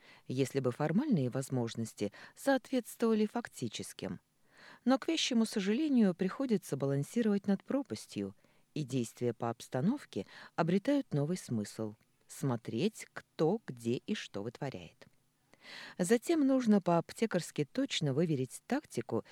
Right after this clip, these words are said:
и прекратить беспорядки. Весьма сложное занятие, ибо Петергоф — это не колыванский порт. Тут практически каждый встречный — дворянин.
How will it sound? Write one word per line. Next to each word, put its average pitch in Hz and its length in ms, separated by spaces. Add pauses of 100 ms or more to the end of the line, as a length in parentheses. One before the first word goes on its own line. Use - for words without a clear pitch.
(200)
и 262 120
прекратить - 680
беспорядки. - 760 (520)
Весьма 143 400
сложное 185 580
занятие, 107 720 (540)
ибо 156 240
Петергоф — 143 680 (100)
это - 200
не 233 120
колыванский 143 640
порт. - 400 (360)
Тут 156 240
практически - 840
каждый 135 380
встречный — - 720 (200)
дворянин. 117 600